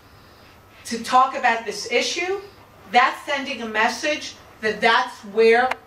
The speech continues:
we expect mobilization. And what characterizes this war is that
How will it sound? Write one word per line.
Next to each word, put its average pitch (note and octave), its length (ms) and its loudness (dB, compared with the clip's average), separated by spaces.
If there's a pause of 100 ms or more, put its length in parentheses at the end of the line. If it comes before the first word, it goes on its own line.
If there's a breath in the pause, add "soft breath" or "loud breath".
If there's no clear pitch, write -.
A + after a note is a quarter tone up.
(140)
we A3 160 -2
expect A3 680 -4 (100)
mobilization. F#3+ 840 -8 (1300 soft breath)
And B3 140 0
what C4+ 160 2
characterizes D4 920 2
this B3+ 240 -12
war C#4+ 440 4 (100)
is A3 180 -4
that A#3 380 2